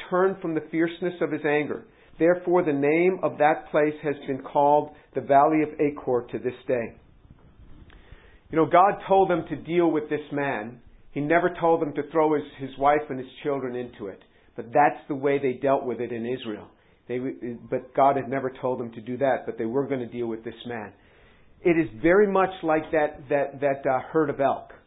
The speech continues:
I mean, they just, boom, zeroed in, right in on him. This is what God does. You say, "Well, God doesn't really work like this." Oh, yes, he does. There is so much blessing for walking in the fear of God. And things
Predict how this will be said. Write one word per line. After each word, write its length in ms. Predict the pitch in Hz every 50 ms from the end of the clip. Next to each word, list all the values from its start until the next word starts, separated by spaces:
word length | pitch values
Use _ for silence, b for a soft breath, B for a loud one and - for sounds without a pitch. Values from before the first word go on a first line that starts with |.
| _ -
I 140 | 135 139
mean, 300 | 147 135 143 147 143 139
they 140 | 135 135 131
just, 360 | 123 127 127 117 107 107 104 -
boom, 380 | 135 151 156 143 117 110 107 104 -
zeroed 340 | 151 156 160 156 147 139
in, 260 | 147 143 131 120 113 113
right 240 | 117 131 143 151
in 140 | 156 156 143
on 200 | 139 127 117 101
him. 80 | - - _ b b b b b b b b b b _ _ _ _ _ _ _ - - 120
This 140 | 139 196 226 226 -
is 140 | 226 226 202 160 160
what 300 | 160 180 180 170 143 123
God 340 | 160 160 156 151 143 123
does. 280 | 117 139 131 123 113 113 - - - - - _ - _ _ _
You 100 | - 156 151 -
say, 60 | 165
"Well, 180 | 147 143 139 131 131
God 240 | - 143 143 143 135
doesn't 280 | 147 139 135 139 135
really 220 | 135 127 127 123 123
work 280 | 117 117 123 123 123 -
like 200 | 117 110 110 -
this." 120 | 110 104 - - -
Oh, 120 | 135 131
yes, 240 | 127 120 127 127 127 - -
he 100 | - 135
does. 300 | 131 127 117 110 107 - - - _ b b b b b b b -
There 160 | 175 165 156
is 80 | 147 139 - - - - -
so 320 | - 180 185 202 214 220
much 400 | 226 214 202 185 185 190 190 190 - - 127 123 113
blessing 560 | - 135 139 156 160 156 - - - 117 101 - - - _ _ - _ _ _ _ - _ _
for 100 | - 165 139
walking 440 | 131 143 143 147 147 - 151 135 135
in 100 | 131 127
the 80 | 127 - -
fear 200 | - 123 123 120
of 140 | 117 107 113
God. 300 | 123 117 110 104 - - b b b b b b -
And 220 | 143 135 135 -
things 220 | 196 202 214 220